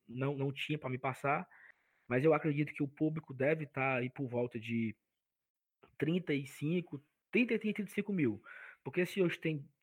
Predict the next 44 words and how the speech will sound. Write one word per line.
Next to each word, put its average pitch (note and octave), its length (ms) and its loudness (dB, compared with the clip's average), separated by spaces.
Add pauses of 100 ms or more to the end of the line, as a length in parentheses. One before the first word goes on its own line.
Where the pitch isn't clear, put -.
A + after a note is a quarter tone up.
dezessete C#3+ 360 -2
mil D3+ 100 0
garantido, B2+ 600 0 (560)
você C3+ 200 -2
bota C3 260 2
aí B2+ 100 4
duas C3 240 0
mil B2+ 140 -2
cortesia, C#3 640 -2
você D3 220 -2
bota C3+ 260 -2
aí B2 80 4
mais A#2+ 240 0
uns B2+ 140 -4 (180)
cinco, D#3+ 280 -4
seis C3+ 280 4
mil C3 140 -2
sócios D#3 640 0
que A#2+ 120 -8
vão D#3 480 -4 (720)
e, D#3+ 460 0 (240)
e, C#3+ 200 -4
e C#3 60 2
alguma D3 240 4
venda C#3 220 4
de C#3 100 -2
ingresso A#2+ 460 2
aí. G#2+ 100 2
Então B2 240 -6
deve C#3 300 2
dar B2+ 380 0
acima F#3 340 -4 (220)
de D#3 80 -4
trinta D#3+ 240 -4
mil, D3+ 120 -2
certeza. A#2+ 480 0
Eu C#3 80 2
esperava F3 440 0
um F3 80 0
público F3 340 0
acima F3+ 300 -4
de F3+ 100 -6
quarenta F3 560 0
mil. A2 240 -2